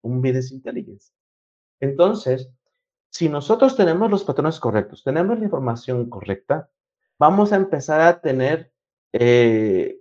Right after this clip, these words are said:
no quisiera decirlo como una predicción del futuro, sino realmente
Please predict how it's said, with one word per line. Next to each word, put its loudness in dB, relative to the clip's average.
no -2
quisiera 2
decirlo 4
como -4
una 0
predicción 0
del -4
futuro, -2
sino -2
realmente -2